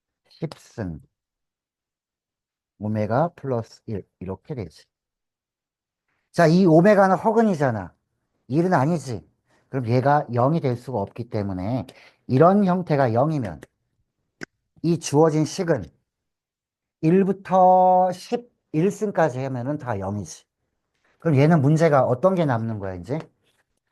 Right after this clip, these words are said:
오메가의 십이 승과 오메가의 십삼 승이 남았고. 아니, 오메가 봐도 똑같을 거 아니야.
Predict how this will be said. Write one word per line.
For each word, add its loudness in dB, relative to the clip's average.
오메가의 2
십이 -6
승과 -2
오메가의 -2
십삼 -14
승이 -6
남았고. -10
아니, 0
오메가 4
봐도 -4
똑같을 -4
거 -2
아니야. -4